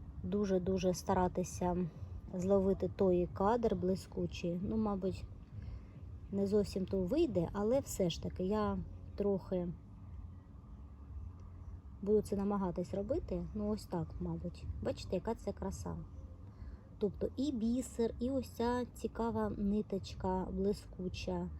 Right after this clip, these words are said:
Все, дівчатка, йде з, у цьому наборчику, е, в муліне Д М С. Тобто матеріали тут доступні, цікаві і дуже-дуже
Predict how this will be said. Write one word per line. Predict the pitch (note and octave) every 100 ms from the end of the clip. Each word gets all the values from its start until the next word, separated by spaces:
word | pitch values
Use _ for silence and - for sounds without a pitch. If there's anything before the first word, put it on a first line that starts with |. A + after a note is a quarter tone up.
| - - - - -
Все, | - - - - C4+ D4 C#4
дівчатка, | G3+ G3+ - A#3 A3+ - G#3+
йде | G#3 G3+ F#3 F3+ A3+ G#3 F#3+
з, | F3 E3+ D#3+ - - -
у | G#3
цьому | - A#3 G#3+ G3+
наборчику, | G#3 G#3 G3 G3 F#3+ - F#3+ - F#3+ F#3
е, | F#3 E3+ - - - - - - F#3 F#3
в | F3 F3 F#3 G3+ G3 F#3+ -
муліне | G#3+ G#3+ A3+ A3 G3
Д | F3+ B3
М | C4
С. | A3 F#3 A3 -
Тобто | G#3 - G3+
матеріали | G#3 A#3 B3 C4 A#3+ G#3+ G3 F#3+ - - -
тут | - G#3 - -
доступні, | - G3 E3+ B3+ - - G#3 - A#3+ B3+ B3+
цікаві | - - C#4 - G#3 F#3 F3+ G3 C4 D4 - - - - - - - - - A3+
і | A3+
дуже-дуже | G3 B3 A#3 G3+ G#3+ G#3+